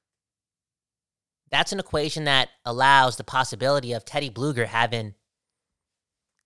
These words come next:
his best season ever with the Vancouver Canucks. And what does that mean? I don't think it means thirty points. I don't think it means forty points, but I, I do believe it means him being highly effective. Highly effective,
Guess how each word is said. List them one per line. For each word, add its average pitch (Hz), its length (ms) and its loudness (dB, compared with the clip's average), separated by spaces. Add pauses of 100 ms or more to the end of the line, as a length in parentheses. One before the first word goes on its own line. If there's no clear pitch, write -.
his 123 220 -8
best 139 340 -2
season 127 340 -6
ever 117 440 -2 (640)
with 127 100 -10
the 127 60 0
Vancouver 120 420 -2
Canucks. 160 300 -2
And 135 100 -2
what 160 120 2
does 170 100 -8
that 151 180 0
mean? 196 280 -4 (720)
I 135 100 -4
don't 190 140 -2
think 185 120 -8
it 160 80 -6
means 160 220 -6
thirty 147 240 0
points. 147 320 -4
I 156 60 2
don't 175 100 -2
think 160 140 -6
it 151 40 -8
means 151 180 -8
forty 143 280 -4
points, 147 320 -6
but 127 140 -2
I, 147 220 6 (540)
I 151 120 -4
do 170 160 -6
believe 160 280 -6
it 139 120 -8
means 139 260 -6
him 139 260 -10
being 127 200 -6
highly 131 600 0
effective. - 560 -4 (300)
Highly 208 540 0
effective, 117 420 -2